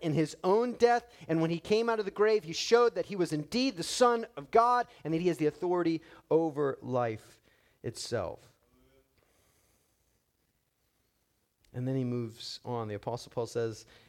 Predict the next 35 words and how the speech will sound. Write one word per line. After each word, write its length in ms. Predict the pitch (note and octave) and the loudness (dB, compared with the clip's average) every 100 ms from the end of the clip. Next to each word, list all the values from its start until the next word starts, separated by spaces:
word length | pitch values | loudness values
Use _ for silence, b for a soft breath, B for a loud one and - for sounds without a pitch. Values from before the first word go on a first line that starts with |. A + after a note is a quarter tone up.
| - | -6
"And 140 | C3 | -2
not 160 | D#3+ F#3 | -2 -2
only 160 | E3+ | -2
was 180 | D3 C#3+ | -2 -4
he 100 | D#3+ | -4
raised, 440 | C#3+ E3+ E3 C#3 | 0 2 2 -2
but 80 | - | -6
he 80 | C3 | -6
was 120 | B2 | -6
seated 460 | - - G3 F#3+ F#3+ | -8 -6 -2 0 0
in 140 | C3+ | -2
the 60 | B2+ | -10
highest 600 | - D3+ D#3 E3 - - | -4 -2 0 -2 -6 -18
place 680 | - C#3+ C3+ C3 - - - _ _ _ _ _ _ _ | -4 -2 -2 -4 -12 -14 -18 _ _ _ _ _ _ _
in 140 | - C3+ | -6 -4
the 60 | |
heavens." 720 | A2 C3+ A2 E2+ D#2 D2+ - - | -4 -6 -8 -10 -16 -20 -20 -4
Now, 240 | D#3+ D#3+ - b b b b | -2 -2 -4 b b b b
when 120 | E3 | -2
we 80 | F3+ | -2
come 300 | - C4 A#3+ | 0 -2 0
to 80 | F3+ | 0
this, 460 | D3+ D#3 - - b b b | 0 0 -4 -16 b b b
we 80 | D#3 | -4
need 140 | G3+ | -2
to 80 | G3+ | -2
understand 580 | F3 F3 D#3+ - E3 D#3+ | -4 -6 -6 -2 -2 -2
we're 80 | C#3+ | -6
stepping 460 | - E3+ E3 E3 | -2 -2 -2 -2
into 260 | D#3+ D#3 D#3+ | -4 -4 -4
a 40 | |
different 460 | C#3+ C#3 D3+ D3+ C3+ | -4 -6 -4 -6 -4
mental 400 | C3 C#3+ D3 D3+ | -4 -4 -4 -4
model 560 | C3 A#2+ A#2+ A#2+ A#2 - | -2 -2 -2 -2 -4 -4
of 320 | A#2+ A2+ G#2+ | -4 -4 -6